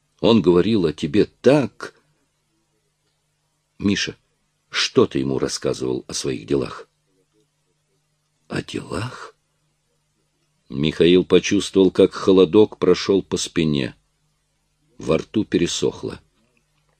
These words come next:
"О каких делах?" Я не знаю, о каких. Я только знаю, я сама видела,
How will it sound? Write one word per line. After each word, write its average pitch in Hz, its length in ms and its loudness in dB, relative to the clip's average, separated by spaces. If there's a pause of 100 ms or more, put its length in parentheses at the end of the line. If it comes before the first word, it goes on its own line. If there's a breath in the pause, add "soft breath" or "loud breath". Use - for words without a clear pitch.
(720)
"О - 100 -10
каких - 560 -8 (440)
делах?" 62 580 -4 (580 loud breath)
Я 107 200 6
не 120 100 2
знаю, 62 360 -8
о - 20 -14
каких. - 380 -16
Я 90 140 4
только 104 260 2
знаю, 113 420 2 (400 soft breath)
я 113 200 6
сама 131 340 6
видела, 135 540 6